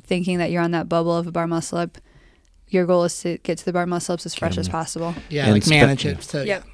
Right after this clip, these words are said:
Speaker 3: yeah.
Speaker 2: And use the power of everybody in the gym kinda giving
Speaker 1: Yep.
Speaker 2: you some motivation to try to get those, to, you know, you can kinda rest, stare at the
Speaker 1: Yep.
Speaker 2: bar,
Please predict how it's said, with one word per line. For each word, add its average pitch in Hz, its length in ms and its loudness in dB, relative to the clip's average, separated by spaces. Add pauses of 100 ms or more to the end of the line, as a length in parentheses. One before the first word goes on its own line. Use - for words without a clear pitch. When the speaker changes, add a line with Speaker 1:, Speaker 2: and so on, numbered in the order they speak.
(120)
Speaker 3:
yeah. 127 100 2
Speaker 2:
And 117 100 8
use 113 220 8
the 110 160 6
power 101 380 4
of 90 260 -2
everybody 98 380 2
in 92 60 0
the 92 80 0
gym 95 300 2
kinda 95 320 2
giving 98 260 2
Speaker 1:
Yep. 98 160 2
Speaker 2:
you - 40 -18 (420)
some 117 200 6
motivation 101 480 8
to 90 60 0
try 98 220 2
to 98 60 2
get 98 180 0
those, 95 180 -2 (200)
to, 107 180 -2
you 110 140 2
know, - 20 6
you 101 160 4
can 92 100 2
kinda 107 220 4
rest, 104 480 2
stare 107 260 0
at 98 60 0
the 98 60 -6
Speaker 1:
Yep. 107 100 0
Speaker 2:
bar, 104 300 0